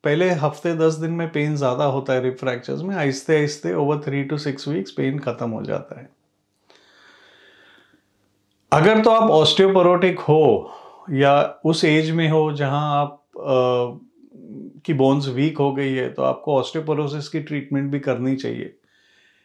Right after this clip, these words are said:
कई पेशेंट्स आते हैं ओल्डर एज में जो उन्होंने ट्रीटमेंट नहीं किया, उन्हें कभी एक्सेसिव स्नीजिंग या कॉफिंग हो-, होती है तो भी रिब फ्रैक्चर हो जाते हैं। That means even the other bones are weak, so osteoporosis की तरफ गौर जाना चाहिए और इसे ट्रीट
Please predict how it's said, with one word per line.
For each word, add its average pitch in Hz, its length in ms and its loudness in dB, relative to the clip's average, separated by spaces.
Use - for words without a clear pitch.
कई 180 160 4
पेशेंट्स 175 480 2
आते 151 260 2
हैं 165 80 0
ओल्डर 147 380 4
एज 147 200 0
में 147 200 -4
जो 147 120 -2
उन्होंने 147 340 -2
ट्रीटमेंट 139 540 -2
नहीं 147 240 0
किया, 139 260 0
उन्हें 135 260 -4
कभी 139 280 -6
एक्सेसिव 143 480 -4
स्नीजिंग 143 500 -4
या 143 100 0
कॉफिंग 139 420 -4
हो-, 135 340 -8
होती 127 340 -4
है 143 100 -2
तो 139 240 -4
भी 151 140 -2
रिब 131 180 0
फ्रैक्चर 123 400 -4
हो 117 200 -4
जाते 113 320 -8
हैं। - 160 -18
That 139 180 2
means 190 260 4
even 185 220 4
the 156 180 6
other 156 260 4
bones 151 280 0
are 139 180 2
weak, 123 300 -2
so 123 180 -2
osteoporosis 151 720 -2
की 156 100 -6
तरफ 147 300 -2
गौर 135 280 0
जाना 131 320 -4
चाहिए 147 360 -6
और 160 420 -4
इसे 143 260 -4
ट्रीट 135 320 -6